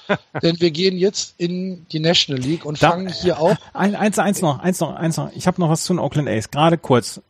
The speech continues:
Speaker 1: aus dem Statistikstollen. Chris Davis hat in seinem hundertzweiundsiebzigsten Spiel seinen fünfzigsten und einundfünfzigsten Home Run geschlagen.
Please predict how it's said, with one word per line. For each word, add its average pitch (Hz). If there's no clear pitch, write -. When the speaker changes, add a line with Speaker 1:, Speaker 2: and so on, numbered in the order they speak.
Speaker 1:
aus 139
dem 165
Statistikstollen. 107
Chris 165
Davis 175
hat 156
in 156
seinem 139
hundertzweiundsiebzigsten 156
Spiel 147
seinen 123
fünfzigsten -
und -
einundfünfzigsten 143
Home 135
Run 113
geschlagen. 113